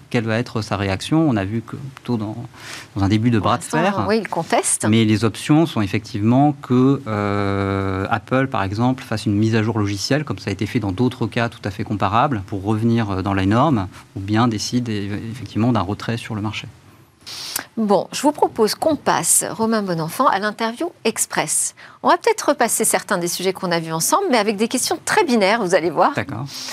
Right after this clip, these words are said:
Speaker 2: Alors, euh, oui ou non, vous allez faire le ménage et mettre fin, enfin, aux problèmes sur les raccordements en fibre optique ?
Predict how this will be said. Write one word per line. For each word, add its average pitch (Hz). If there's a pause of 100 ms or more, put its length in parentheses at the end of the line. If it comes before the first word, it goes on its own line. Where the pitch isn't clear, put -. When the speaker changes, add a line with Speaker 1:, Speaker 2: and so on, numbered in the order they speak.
(320)
Speaker 2:
Alors, 175 (120)
euh, 202
oui 269 (120)
ou 269
non, 233 (160)
vous 240
allez 214
faire 247
le 220
ménage 233
et 208
mettre 220
fin, 185 (220)
enfin, 349 (420)
aux 240
problèmes 233
sur 269
les 220
raccordements 190
en 208
fibre 180
optique ? -